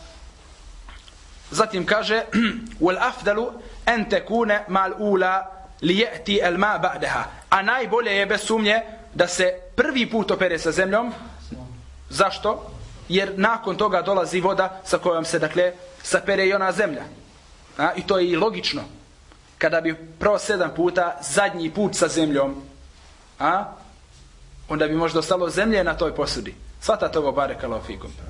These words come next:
Trago-, tragova, tragova zemlje. Dakle, ono što je vađib jeste sedam puta.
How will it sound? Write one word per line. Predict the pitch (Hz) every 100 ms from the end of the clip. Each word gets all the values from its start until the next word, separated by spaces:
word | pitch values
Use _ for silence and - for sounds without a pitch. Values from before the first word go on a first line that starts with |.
| -
Trago-, | - 202 175 175
tragova, | 190 190 165 175 202 - - -
tragova | 180 165 156 139
zemlje. | 127 120 113
Dakle, | 131 180
ono | 202 170
što | 170
je | 156
vađib | 196 190 190
jeste | 208 180
sedam | - 170 156
puta. | 143 139 127